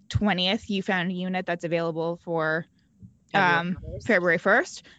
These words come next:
Speaker 1: you could give notice and say, "I'm moving out February first."
Speaker 2: Yeah.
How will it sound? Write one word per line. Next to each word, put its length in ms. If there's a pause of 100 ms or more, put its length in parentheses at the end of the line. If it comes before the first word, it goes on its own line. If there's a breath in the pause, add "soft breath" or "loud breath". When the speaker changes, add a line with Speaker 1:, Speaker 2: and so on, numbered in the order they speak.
Speaker 1:
you 140
could 120
give 120
notice 300
and 100
say, 120
"I'm 120
moving 220
out 120
February 320
first." 440 (420)
Speaker 2:
Yeah. 220